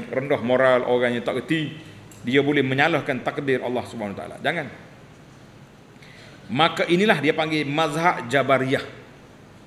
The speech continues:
Secara ainnya, Jabariyah ni bagi dianya, kita ni, manusia ni seperti robot, tak ada pilihan. Seperti robot tak ada pilihan. Akal kita tak berfungsi.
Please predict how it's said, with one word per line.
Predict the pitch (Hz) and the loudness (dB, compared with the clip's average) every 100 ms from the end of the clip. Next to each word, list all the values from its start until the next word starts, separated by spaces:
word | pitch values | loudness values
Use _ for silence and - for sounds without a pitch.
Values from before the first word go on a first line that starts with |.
| - - - | -20 -20 -14
Secara | - 127 131 131 135 127 | -8 0 2 2 2 2
ainnya, | 160 170 139 175 214 - - - - - | 2 2 -2 -4 -6 -10 -18 -20 -20 -2
Jabariyah | 123 139 156 170 180 165 | 2 4 4 4 2 2
ni | 226 170 | -4 -4
bagi | 143 151 151 | -2 0 0
dianya, | 160 175 240 359 - - - - - - - | 2 2 2 -4 -10 -18 -20 -20 -20 -18 -6
kita | 190 196 202 208 | -6 2 4 4
ni, | 214 | 2
manusia | 175 180 196 220 | 0 0 4 6
ni | 220 | 4
seperti | - 185 156 | 2 -4 -2
robot, | 170 170 156 185 185 - - | 4 4 6 4 4 -2 -4
tak | 170 175 | -2 -2
ada | - | -2
pilihan. | 170 156 135 123 82 - - - - - - - - - | 0 0 2 -2 -4 -14 -14 -14 -14 -18 -20 -20 -20 -20
Seperti | - - - | -14 -12 0
robot | 165 175 175 - | 4 6 4 2
tak | 147 | 0
ada | 135 | 0
pilihan. | 147 135 | 0 0
Akal | - 185 185 165 | 2 0 4 2
kita | 170 - - | 2 -2 -2
tak | 160 | 0
berfungsi. | 156 175 170 175 120 | 2 0 -2 -2 -6